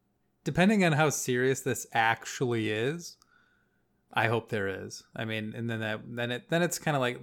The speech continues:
it's just tongue in cheek, and then that's, then it's cool on both parts.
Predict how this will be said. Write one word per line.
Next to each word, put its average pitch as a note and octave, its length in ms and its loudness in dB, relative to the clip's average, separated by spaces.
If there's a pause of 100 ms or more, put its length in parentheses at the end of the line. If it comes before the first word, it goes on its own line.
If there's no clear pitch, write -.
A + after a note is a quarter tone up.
it's C#3 160 -2
just - 240 -4
tongue C3 220 0
in A2 100 -4
cheek, - 380 -10
and G2+ 100 -8
then G#2 100 -6
that's, G#2 520 -6
then A#2 180 -4
it's G#2 120 -6 (140)
cool A2 320 -4
on G2 160 -6
both G2 240 -12
parts. - 400 -14